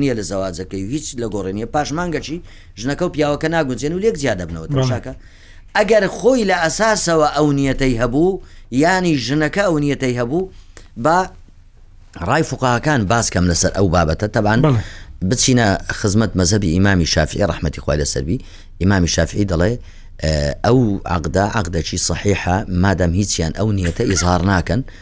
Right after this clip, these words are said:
Speaker 1: لە کاتی عەقدەکەدا. ئەو یەک. لە مەزهەبی، ئە، ئیمامی مالیک بە هەمان شێوە و لە مەزهەبی ئیمامی ئەحمەد دەڵێ ڕێگە پێ نادرێت، چونکە نیەتی خراپە، ئەو زەواجە مەمنوعە. بەڵام ئیبن قودامە، ڕەحمەتی خوای لەسەر بی، ساحیبی مغنی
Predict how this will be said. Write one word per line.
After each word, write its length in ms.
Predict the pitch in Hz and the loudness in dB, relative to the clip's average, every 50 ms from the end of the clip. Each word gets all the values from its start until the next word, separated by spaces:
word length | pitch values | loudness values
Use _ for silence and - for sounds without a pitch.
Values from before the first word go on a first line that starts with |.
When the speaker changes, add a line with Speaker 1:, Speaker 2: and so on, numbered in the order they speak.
| - - - - | -20 -16 -8 -4
Speaker 1:
لە 120 | 73 85 - | -2 -2 0
کاتی 320 | - 101 104 - - - 143 165 - - - | 0 0 0 0 0 -2 -2 -2 -4 -6 -4
عەقدەکەدا. 520 | - 85 71 73 80 - - 76 62 - - - - - | -4 -4 -2 -2 -4 -2 -2 -4 -6 -6 -12 -14 -8 -4
ئەو 100 | 80 82 76 67 | -2 0 0 -2
یەک. 120 | 62 - - - - - - - - - - 85 | -4 -8 -12 -16 -20 -20 -20 -20 -20 -12 -6 -2
لە 60 | 85 92 | 0 2
مەزهەبی، 440 | 101 104 87 110 117 107 101 98 101 117 127 - - - - - - - - - - | 2 2 2 2 2 2 2 2 2 0 -2 -6 -12 -18 -20 -20 -20 -20 -18 -10 -6
ئە، 80 | 78 76 76 73 69 - - | -4 -4 -2 -4 -4 -4 -2
ئیمامی 360 | 90 95 101 98 95 92 92 | 0 2 2 2 2 2 2
مالیک 300 | 90 90 85 90 104 101 98 | 2 2 2 0 0 0 0
بە 60 | 90 80 | -2 0
هەمان 220 | 80 85 92 90 82 - | 0 2 2 0 0 -2
شێوە 240 | - 76 76 78 82 90 | -2 -4 -2 -2 0 0
و 80 | 104 95 78 | 0 0 0
لە 40 | 78 78 | -2 -2
مەزهەبی 360 | 78 80 104 101 92 98 92 71 - | -2 -2 -2 -2 0 0 -2 -2 -2
ئیمامی 400 | 82 87 92 92 92 87 85 80 - - | 0 0 2 2 2 2 2 0 -2 -6
ئەحمەد 440 | - - - - 107 107 92 85 - - - - - - - - - - | -8 -6 -2 2 2 2 2 0 -4 -14 -18 -18 -20 -20 -20 -16 -8 -2
دەڵێ 220 | 85 87 92 92 95 92 80 | 0 2 4 4 4 4 2
ڕێگە 240 | 92 92 87 95 85 - | 2 0 0 0 -2 0
پێ 80 | 90 87 92 | 0 2 2
نادرێت، 320 | 92 87 76 78 85 82 - | 2 2 2 0 -2 -2 -2
چونکە 220 | - - - - 82 82 82 | -6 -8 -4 -4 -2 0 0
نیەتی 340 | 87 95 98 90 - 87 76 - | 2 0 0 0 -2 -6 -6 -4
خراپە، 420 | - 85 85 82 76 71 78 78 78 - | -4 -2 -2 -2 -2 -2 -2 -4 -4 -2
ئەو 100 | - 82 87 80 | -4 -4 -4 -4
زەواجە 340 | 85 82 78 80 78 - 101 101 | -2 -2 -2 -2 -2 -2 -2 0
مەمنوعە. 380 | 98 92 95 98 87 69 76 73 69 | 0 0 0 -2 -2 -2 -4 -4 -2
بەڵام 220 | 87 95 95 82 73 | -2 0 0 0 -2
ئیبن 200 | 87 101 98 90 80 - | -2 -4 -2 -4 -4 -2
قودامە، 420 | 90 85 80 82 80 87 107 113 104 110 - - - - - - - - - | -2 0 0 2 2 2 2 0 0 -2 -6 -14 -16 -16 -16 -16 -16 -12 -10
ڕەحمەتی 320 | - - - 95 87 - 85 | -8 -2 -2 -2 0 -2 -4
خوای 180 | - - 95 87 80 | 0 0 0 2 2
لەسەر 240 | 76 - - 78 73 | 0 -2 -2 -4 -4
بی، 60 | 78 78 | -4 -4
ساحیبی 440 | - - 85 78 - - 80 82 | -2 -2 -2 -2 -2 -4 -4 -2
مغنی 480 | 82 78 71 67 80 87 92 95 95 - | -2 -2 -2 -2 -2 -2 -2 -2 -4 -8